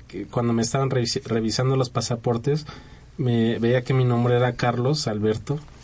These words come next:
y, y el que me los estaba revisando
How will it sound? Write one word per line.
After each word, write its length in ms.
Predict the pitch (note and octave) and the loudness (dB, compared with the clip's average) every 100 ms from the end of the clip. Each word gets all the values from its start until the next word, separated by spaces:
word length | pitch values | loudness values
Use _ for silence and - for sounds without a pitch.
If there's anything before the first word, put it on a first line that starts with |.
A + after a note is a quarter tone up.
| - - - - G#2 G#2+ | -20 -16 -12 -6 -4 -2
y, 480 | A#2+ A2+ A2+ A2+ G#2+ | 2 4 4 0 -2
y 220 | A2+ A2+ | 0 2
el 120 | A2 G#2+ | 0 0
que 100 | A2+ | 0
me 120 | A2+ | 2
los 160 | A2+ | 0
estaba 220 | - C3+ C#3 | 0 2 2
revisando 600 | C3 A#2 B2+ C3+ D3 | 2 0 2 4 2